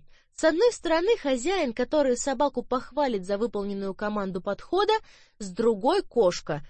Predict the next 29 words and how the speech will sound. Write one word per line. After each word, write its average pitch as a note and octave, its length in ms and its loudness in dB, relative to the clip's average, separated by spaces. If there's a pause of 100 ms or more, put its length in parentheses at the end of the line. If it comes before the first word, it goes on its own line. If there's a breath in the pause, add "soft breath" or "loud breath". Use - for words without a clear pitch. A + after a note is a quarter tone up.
(140 soft breath)
преследование G3 800 0
которой F4+ 540 0
тоже F#4 360 0
будет C4 300 -4
являться F#3+ 460 -6
подкреплением F3+ 720 -6
для F3 160 -4
собаки. D3+ 600 -8 (580)
Побег A3+ 380 0
за G#3 180 0
кошкой G4 600 0
или E4+ 200 2
похвала A3+ 580 -2
и - 20 -4
вкусняшка? B3 800 -4 (680)
Что F#4+ 360 4
выберет C#4 420 0
псё, - 340 -4 (280)
это G#4 260 0
уже F4+ 180 0
зависит E4 480 -4
от C4+ 100 -6
правильных A#3 520 -2
занятий F#3+ 540 -6
в G3+ 40 -10
других F3+ 380 -6
ситуациях, F#3+ 720 -2
менее C4 380 0
сложных, G#3+ 580 -2